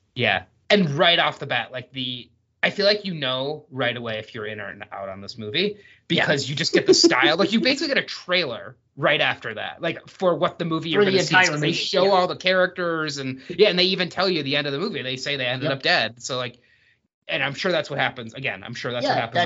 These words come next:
Speaker 2: that's
Speaker 1: in the
Speaker 2: the
Speaker 1: play, right?
Speaker 2: opening text of the, of the play. Like, you know how the play is gonna end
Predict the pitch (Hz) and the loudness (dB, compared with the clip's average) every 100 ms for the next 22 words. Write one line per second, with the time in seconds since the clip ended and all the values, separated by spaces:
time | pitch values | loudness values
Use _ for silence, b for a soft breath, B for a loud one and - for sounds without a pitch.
0 | 139 - 202 208 196 143 175 175 156 165 | -2 0 2 2 0 0 0 -2 -4 -2
1 | 160 156 - 165 165 151 143 139 131 127 | -2 -4 -12 -10 -2 0 0 -2 -6 -10
2 | 127 117 143 143 135 127 117 - _ _ | -14 -8 -2 0 0 -4 -10 -18 _ _
3 | _ - - 202 156 165 - 220 139 123 | _ -20 -4 0 2 0 6 6 6 0
4 | 135 151 143 220 208 165 196 165 165 151 | -2 -2 -2 -4 0 4 4 4 2 -2
5 | 160 160 156 147 123 175 185 147 139 127 | -6 -6 -4 -6 -2 2 2 2 -2 -4